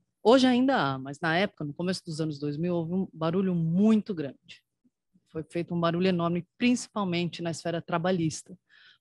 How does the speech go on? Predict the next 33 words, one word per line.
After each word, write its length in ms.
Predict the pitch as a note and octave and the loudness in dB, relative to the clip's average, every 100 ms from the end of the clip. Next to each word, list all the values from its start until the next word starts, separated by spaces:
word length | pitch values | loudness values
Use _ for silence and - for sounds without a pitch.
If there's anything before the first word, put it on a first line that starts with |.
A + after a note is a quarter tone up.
| - | -16
porque 200 | - F#3 | -4 -2
a 40 | |
gente 120 | F#3 | 0
tá 120 | G3+ | -2
falando 340 | F#3+ F3+ E3 D#3+ | -2 -2 -2 -2
de 80 | D#3 | -2
equipamento 480 | E3 D#3+ D3 C3+ | -4 -6 -6 -8
cor-, 160 | - D3+ | -8 -10
corporativo 840 | - D3+ D#3+ D3 - A3+ F#3 C#3+ | -8 -10 -8 -8 -4 -4 -4 -6
que 140 | - F3+ | -6 0
é 260 | D#3 F3 F#3 | 0 0 -4
dado 380 | E3+ D#3+ D#3+ D#3 | -6 0 0 0
a 60 | |
um, 260 | F#3 A3+ A3+ - - | -2 -2 -4 -6 -4
ao 220 | D#3+ E3+ | -2 0
empregado. 580 | F3+ A#3 C4 E3 C3 _ _ _ _ _ _ _ _ _ - | -2 -2 -2 -4 -6 _ _ _ _ _ _ _ _ _ -2
E 60 | G3+ | 2
aí 120 | G3 | 2
os 80 | G3 | 2
empregados 460 | G3+ A3 F#3+ F#3+ | -2 -2 -2 -4
falavam, 500 | - A3 F3+ C#3 D#3 | -4 -4 -4 -8 -8
"Não, 260 | F3+ F#3 - _ - | -6 -6 -8 _ -14
eu 100 | E3 | -12
tenho 220 | - D#3+ | -8 -8
direito 340 | E3 F#3 F3+ F#3+ | -4 -2 -2 -2
à 60 | |
minha 220 | F#3+ G3 | -4 -4
pri-, 160 | F#3+ G#3+ | -2 -4
privacidade, 760 | - G#3+ G3 G#3 A#3+ A3 C#3 | -4 -6 -4 -6 -4 -4 -4
estão 240 | C#3 - F#3+ | -8 -6 -4
invadindo 600 | G3+ G3+ F#3 F3 A#3 F#3+ | -2 0 0 0 0 0
a 40 | |
minha 320 | D3 C#3+ D3 | -2 -4 -6